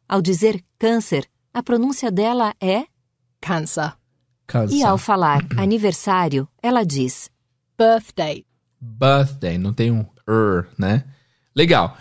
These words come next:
Speaker 3: Bom, vamos continuar com a história. Let's go.
Speaker 1: Depois que o médico autorizou, Sam e a mãe se prepararam para uma viagem de nove dias.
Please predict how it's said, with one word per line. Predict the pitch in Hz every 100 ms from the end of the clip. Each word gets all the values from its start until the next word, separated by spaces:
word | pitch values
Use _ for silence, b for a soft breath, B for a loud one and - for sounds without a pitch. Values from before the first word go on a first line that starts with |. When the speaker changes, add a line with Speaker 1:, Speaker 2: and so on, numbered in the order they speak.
| B
Speaker 3:
Bom, | 156 160
vamos | 143 160
continuar | 180 175 165
com |
a | 170
história. | 175 110 87
Let's | 90 123
go. | 87 76 - -
Speaker 1:
Depois | 226 254 233 240 -
que | 220
o |
médico | 175 156 143 156 190
autorizou, | 190 202 180 139 165 139 - _
Sam | - 262 254 247
e |
a | 196
mãe | 170 185 214
se | -
prepararam | - 226 190 160 175 214 220
para | 226 220
uma | 220
viagem | 180 180 208 220 226
de | 208 202
nove | 202 262 254 233
dias. | 165 127 120 -